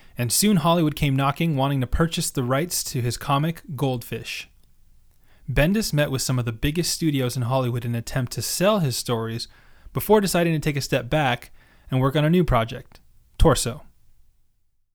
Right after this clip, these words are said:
Torso is based on the true story of the Cleveland Torso murderer, who is generally considered to be America's first serial killer. As we covered earlier in the episode,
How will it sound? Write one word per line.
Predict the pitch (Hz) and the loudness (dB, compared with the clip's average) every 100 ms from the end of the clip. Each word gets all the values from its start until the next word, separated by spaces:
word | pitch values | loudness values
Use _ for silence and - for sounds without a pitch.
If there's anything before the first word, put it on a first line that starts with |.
| _ _ _ _ _ _ _ _ _ _ _ _ | _ _ _ _ _ _ _ _ _ _ _ _
Torso | - 156 180 233 | 2 2 4 2
is | 208 127 | 2 0
based | 127 123 - | 0 0 0
on | 131 | -2
the | 117 | -2
true | - - 180 | -2 0 0
story | - - 120 117 123 | 0 0 0 0 -2
of | 127 | -2
the | 117 | -4
Cleveland | - - 156 156 143 | -4 -2 0 2 0
Torso | - 127 - 123 | 0 0 0 0
murderer, | 117 113 107 113 - - _ _ - | 2 0 -4 -10 -16 -20 _ _ -4
who | 139 | 0
is | 117 | 0
generally | - 160 190 196 | 2 2 2 0
considered | 190 165 147 139 | -2 -2 0 -2
to | 127 | -2
be | 123 123 | -4 -4
America's | 123 123 131 139 143 | -2 -2 -2 -4 -6
first | - - 123 123 | -6 -4 -2 -2
serial | - 170 156 117 | 0 2 2 0
killer. | - 120 120 127 - _ _ _ _ - _ - | -4 -6 -6 -12 -20 _ _ _ _ -20 _ -4
As | 117 | -2
we | 135 | 0
covered | 196 208 175 | 0 0 0
earlier | 147 143 127 | 0 2 0
in | |
the | 120 | 0
episode, | 120 - - 113 113 | -2 -4 -6 -6 -6